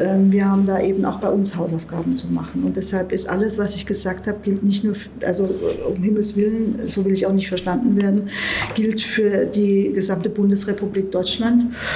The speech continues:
und für überall in Deutschland. Und ja, wir haben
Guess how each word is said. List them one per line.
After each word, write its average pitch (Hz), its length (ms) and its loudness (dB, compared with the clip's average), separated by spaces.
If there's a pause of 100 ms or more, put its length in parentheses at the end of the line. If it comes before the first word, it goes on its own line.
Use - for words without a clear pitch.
(160)
und 208 220 0
für - 200 0
überall 143 400 0
in - 120 0
Deutschland. 185 500 -2
Und 202 220 2
ja, 214 280 2
wir 220 140 2
haben 208 380 0